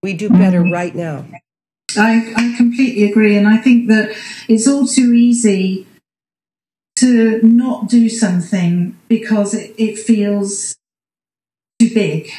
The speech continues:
Speaker 2: to tackle.
Speaker 1: Yeah.
Speaker 2: And really, you know, with, with anything, the only thing that we can do is take that one small step. It feels a bit like a cliche, really, doesn't it? But it, that is literally the right thing to do and, and,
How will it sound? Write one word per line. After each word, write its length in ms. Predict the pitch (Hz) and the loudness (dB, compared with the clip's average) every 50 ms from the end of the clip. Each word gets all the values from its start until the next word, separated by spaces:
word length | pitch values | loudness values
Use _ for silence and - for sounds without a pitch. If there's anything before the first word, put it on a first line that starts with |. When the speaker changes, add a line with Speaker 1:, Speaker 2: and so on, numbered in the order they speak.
| - - _ _ _ - | -20 -20 _ _ _ -14
Speaker 2:
to 80 | - | -8
tackle. 680 | - - 202 170 160 - - 170 151 156 156 160 170 165 - | -4 -4 -4 -4 -6 -4 -4 -4 -4 -2 -2 -2 -4 -4 -8
Speaker 1:
Yeah. 220 | 170 156 160 147 - _ _ _ _ _ _ | -12 -14 -14 -14 -16 _ _ _ _ _ _
Speaker 2:
And 320 | - 208 208 208 208 208 202 | 0 2 2 4 4 4 4
really, 680 | 214 226 233 233 220 208 202 196 196 190 202 202 - - | 4 4 4 4 2 2 0 0 0 0 -2 -2 -6 -4
you 160 | 208 220 220 | -2 0 0
know, 400 | 202 196 185 180 180 185 185 190 | 2 2 0 0 -2 -2 -4 -4
with, 280 | 196 214 208 202 202 - | -2 0 0 0 0 0
with 160 | 208 214 214 | 0 0 2
anything, 760 | 220 226 233 233 190 - - 196 170 165 165 165 165 170 165 - - - - _ _ | 4 4 4 4 2 0 0 0 2 2 2 2 0 0 -2 -8 -16 -20 -20 _ _
the 160 | - 208 202 208 | -2 0 2 2
only 240 | 214 220 226 220 | 4 4 4 2
thing 240 | 220 226 233 208 202 196 | 2 2 2 2 2 0
that 120 | 190 190 | -2 -2
we 100 | - 196 | -4 -4
can 160 | 190 - 214 208 | -2 0 0 0
do 200 | 202 202 190 190 | 2 2 0 0
is 220 | 185 180 - - | -2 -4 -4 -2
take 180 | - 214 202 196 | -2 -2 0 0
that 220 | 196 185 190 - | -2 -4 -4 -2
one 180 | 208 220 226 220 | 2 4 4 4
small 300 | 220 - - 214 202 196 | 2 2 0 0 0 0
step. 420 | 190 - - - 208 196 190 196 | -2 -4 -2 0 0 0 0 -4
It 100 | 226 233 | -6 -2
feels 240 | - 240 226 214 220 | 0 2 2 2 0
a 60 | 226 | -2
bit 180 | 214 196 190 - | -2 -4 -6 -4
like 220 | 196 185 185 - | -4 -6 -4 -2
a 80 | - 180 | -4 -6
cliche, 480 | - - 233 226 220 - - 208 180 175 | 0 2 2 2 2 0 -2 -2 0 0
really, 240 | 170 170 165 165 | 0 2 2 0
doesn't 320 | 165 170 202 196 - 196 185 | 0 0 -2 0 0 0 2
it? 240 | 170 165 165 - - | 2 0 0 -2 -2
But 240 | - 196 190 196 - | -2 -2 -2 -2 -2
it, 140 | 214 220 - | -4 -2 0
that 240 | 233 226 220 226 220 220 | 0 0 0 -2 -4 -8
is 120 | 214 - | -2 2
literally 760 | 226 226 233 226 226 - 226 208 202 196 196 196 190 196 196 - - _ _ _ _ _ _ | 2 2 2 0 0 0 0 2 2 0 0 0 -2 -4 -6 -10 -18 _ _ _ _ _ _
the 100 | 214 208 | 0 0
right 320 | 208 220 220 220 220 - | 2 2 2 0 0 0
thing 240 | - 247 247 240 226 | 2 2 4 4 2
to 120 | 226 240 | 2 2
do 360 | 233 - 247 262 254 233 196 185 190 190 - | 2 2 2 2 2 2 2 0 -2 -4 0
and, 200 | 202 208 208 208 - | 0 0 0 2 2
and, 260 | 220 220 220 220 | 4 4 4 2